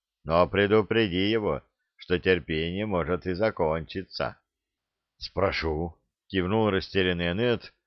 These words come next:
не замечавший за отцом склонности к интригам, «и предупрежу». «Где твоя ученица живёт, друг ситный?» повернулся к эльфу его величество.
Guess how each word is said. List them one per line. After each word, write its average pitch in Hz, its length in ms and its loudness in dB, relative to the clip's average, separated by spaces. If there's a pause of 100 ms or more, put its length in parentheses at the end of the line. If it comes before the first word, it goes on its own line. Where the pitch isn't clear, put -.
(160)
не 92 100 -4
замечавший 98 720 0
за 87 240 2
отцом 104 440 -2
склонности 87 680 -4
к - 100 -10
интригам, 80 720 -2 (400)
«и 76 400 -4
предупрежу». 87 960 -4 (1400)
«Где 127 320 0
твоя 87 420 2
ученица 90 680 -4
живёт, 110 480 -4
друг 101 580 -2
ситный?» 107 720 -10 (800)
повернулся 95 760 2
к - 60 -10
эльфу 110 300 2
его 85 240 2
величество. 80 760 -4